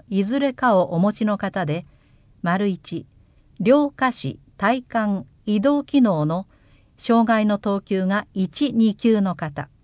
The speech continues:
特別交渉から第二交渉。丸二、心臓、腎臓、呼吸器、膀胱、直腸、小腸の一級、三級の方、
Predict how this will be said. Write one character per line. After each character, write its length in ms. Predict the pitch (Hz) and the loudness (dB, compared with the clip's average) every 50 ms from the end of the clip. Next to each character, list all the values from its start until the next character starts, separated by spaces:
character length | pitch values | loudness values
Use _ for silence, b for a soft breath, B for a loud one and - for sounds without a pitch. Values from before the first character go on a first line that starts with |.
| _ _ _ _ _ _ _ _ _ _ _ - | _ _ _ _ _ _ _ _ _ _ _ -4
特 260 | - 220 208 - 294 | -2 -2 0 0 0
別 220 | 277 294 285 277 - | 2 2 0 0 -4
交 260 | - - 277 254 220 | -4 -2 0 0 0
渉 260 | - - 165 143 135 | -2 -2 -4 -4 -4
か 140 | 143 - 151 | -2 -2 -2
ら 200 | 151 175 180 - | 0 -2 -2 -2
第 280 | 175 151 175 196 226 240 | -2 -2 0 2 4 4
二 140 | 233 226 220 | 2 2 0
交 220 | - - 190 165 143 | -2 -4 -4 -4 -4
渉。 320 | 143 - 147 120 117 143 - _ _ _ _ _ _ _ _ _ _ _ _ _ _ _ _ _ _ _ _ _ | -6 -6 -8 -8 -8 -10 -14 _ _ _ _ _ _ _ _ _ _ _ _ _ _ _ _ _ _ _ _ _
丸 320 | - 180 175 180 208 233 226 | -2 0 0 2 2 0 2
二、 240 | 202 190 196 - - _ _ _ _ _ _ _ _ _ _ _ _ | 2 0 0 -2 -6 _ _ _ _ _ _ _ _ _ _ _ _
心 380 | - - - 220 247 277 294 269 | -8 0 4 6 8 8 8 6
臓、 400 | 233 262 254 240 220 208 - - _ - | 6 4 4 4 4 2 0 -4 _ -6
腎 360 | 151 151 190 226 247 247 233 | -2 2 4 6 6 6 6
臓、 440 | 196 - 214 202 190 180 - - - - - | 4 2 0 2 2 2 0 -2 -8 -12 -4
呼 160 | - 202 190 185 | 0 2 2 2
吸 300 | - - 294 254 185 143 | 2 2 2 2 0 -2
器、 280 | - - - 131 - - _ _ _ - | -6 -8 -10 -10 -10 -10 _ _ _ -2
膀 280 | 165 185 208 240 233 _ - | 2 2 2 2 0 _ -4
胱、 360 | - 214 202 190 180 165 - - _ _ _ | -2 -2 0 0 0 -2 -4 -8 _ _ _
直 160 | - - 202 190 | -2 -2 -2 -2
腸、 560 | - - - - - 240 214 196 185 - - _ _ - | -2 -8 -8 -2 0 2 2 2 2 0 -2 _ _ -6
小 220 | - - 277 269 | 0 2 4 4
腸 360 | 247 226 - 190 170 156 151 | 2 2 -2 -2 0 0 0
の 180 | 151 160 175 180 b b b b b b b | 0 -2 -4 -6 b b b b b b b
一 180 | b 202 196 - _ _ - | b -2 -2 -2 _ _ -4
級、 300 | - 285 277 254 240 - | 0 2 2 2 2 0
三 320 | - - - 190 208 247 247 | -2 -2 0 2 2 2 2
級 220 | - 240 226 208 | 2 0 0 2
の 100 | 196 190 | 0 -2
方、 320 | - 180 165 143 147 147 | -2 -4 -6 -4 -6 -6